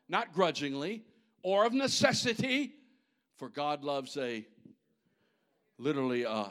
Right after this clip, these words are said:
hilarious giver. You should be rolling in the aisles when the ushers come. Lord, I got no response to that at all. And God,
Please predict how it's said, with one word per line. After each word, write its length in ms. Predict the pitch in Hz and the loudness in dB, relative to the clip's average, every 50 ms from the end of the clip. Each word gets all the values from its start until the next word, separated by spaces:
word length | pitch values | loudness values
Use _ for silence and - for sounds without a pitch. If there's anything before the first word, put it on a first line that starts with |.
| 92 - - | -8 -14 -12
hilarious 840 | 131 127 113 110 113 131 139 127 117 107 101 92 87 82 - - - | -8 -8 -6 -4 -4 -4 -4 -4 -6 -6 -10 -12 -14 -14 -16 -16 -14
giver. 340 | - 104 92 78 76 76 71 - _ _ _ _ _ _ _ _ _ _ _ _ _ _ _ - | -10 -10 -10 -10 -12 -16 -20 -20 _ _ _ _ _ _ _ _ _ _ _ _ _ _ _ -12
You 100 | - 117 | -12 -10
should 220 | 120 - 131 123 | -6 -4 -4 -4
be 100 | 107 107 | -4 -6
rolling 460 | 101 98 110 120 127 127 127 127 123 120 | -8 -6 -4 -2 -2 0 -2 -4 -6 -6
in 100 | 117 113 | -8 -8
the 120 | 113 110 | -8 -8
aisles 420 | 110 113 113 107 98 92 87 - | -8 -8 -8 -8 -10 -10 -12 -14
when 100 | 101 90 | -14 -12
the 180 | 87 95 92 98 | -10 -8 -6 -6
ushers 340 | 98 92 - - 76 - - | -6 -8 -8 -12 -12 -14 -16
come. 220 | - - - - - - _ _ _ _ _ _ _ _ _ _ _ _ _ _ _ _ _ _ _ _ _ _ _ _ _ _ _ _ _ _ _ _ _ _ _ _ - | -16 -16 -18 -18 -20 -20 _ _ _ _ _ _ _ _ _ _ _ _ _ _ _ _ _ _ _ _ _ _ _ _ _ _ _ _ _ _ _ _ _ _ _ _ -2
Lord, 200 | 113 113 113 110 | 0 0 0 0
I 80 | 104 98 | -2 -4
got 200 | 95 104 101 104 | -6 -8 -8 -6
no 100 | 107 107 | -6 -6
response 480 | 107 104 101 - - 104 95 95 - | -6 -8 -10 -8 -10 -10 -10 -10 -8
to 120 | - 104 92 | -6 -6 -4
that 240 | 95 90 87 87 | -4 -4 -6 -6
at 60 | 87 87 | -10 -12
all. 160 | 82 78 - _ _ - _ _ _ _ _ _ _ - - _ _ _ _ _ _ _ _ _ _ _ _ _ _ - | -14 -18 -20 _ _ -20 _ _ _ _ _ _ _ -20 -20 _ _ _ _ _ _ _ _ _ _ _ _ _ _ -4
And 240 | 160 - 185 165 - - - - - - | 0 0 0 -2 -2 0 4 4 4 4
God, 380 | 220 220 214 220 220 214 - | 4 2 2 2 0 0 -4